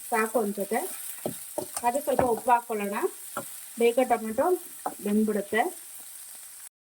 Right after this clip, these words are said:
ಒನ್ ಟೇಬಲ್ ಸ್ಪೂನು ಉಪ್ಪು ಹಾಕ್ಕೊಳ್ಳೋಣ. ಸ್ವಲ್ಪ ಟೊಮೆಟೊ ಅವೆಲ್ಲ ಚೆನ್ನಾಗಿ ಸಾಫ್ಟ್ ಆಗ್ಬೇಕು. ಚೆನ್ನಾಗಿ ಎಣ್ಣೆಲಿ ಫ್ರೈ ಆದ್ರೆ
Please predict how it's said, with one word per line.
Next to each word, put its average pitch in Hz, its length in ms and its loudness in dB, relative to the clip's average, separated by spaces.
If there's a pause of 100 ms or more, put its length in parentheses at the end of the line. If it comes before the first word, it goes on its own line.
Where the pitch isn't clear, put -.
ಒನ್ 226 160 -6
ಟೇಬಲ್ 254 280 2
ಸ್ಪೂನು 247 280 0 (360)
ಉಪ್ಪು 214 180 -4
ಹಾಕ್ಕೊಳ್ಳೋಣ. 202 440 4 (1600)
ಸ್ವಲ್ಪ 226 200 0 (100)
ಟೊಮೆಟೊ 220 320 -2
ಅವೆಲ್ಲ 214 180 0 (400)
ಚೆನ್ನಾಗಿ 220 320 0 (120)
ಸಾಫ್ಟ್ 220 320 -2
ಆಗ್ಬೇಕು. 185 380 -2 (3500)
ಚೆನ್ನಾಗಿ 214 380 2 (100)
ಎಣ್ಣೆಲಿ 220 320 0
ಫ್ರೈ 202 140 0 (160)
ಆದ್ರೆ 190 200 0